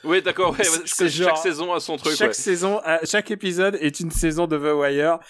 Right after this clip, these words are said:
Speaker 2: avec une nouvelle facette de la pure connerie humaine. C'est hallucinant.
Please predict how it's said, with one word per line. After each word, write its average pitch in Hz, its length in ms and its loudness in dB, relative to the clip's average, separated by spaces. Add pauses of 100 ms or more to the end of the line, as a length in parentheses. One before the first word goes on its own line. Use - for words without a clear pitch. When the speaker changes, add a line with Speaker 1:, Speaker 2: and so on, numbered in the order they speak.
(160)
Speaker 2:
avec 151 300 0
une 165 120 -2
nouvelle 180 300 0
facette 170 460 -2
de 147 80 2
la 143 120 2
pure 185 320 -4
connerie 147 340 -2
humaine. 117 360 -8 (380)
C'est 160 640 0 (440)
hallucinant. 131 640 -2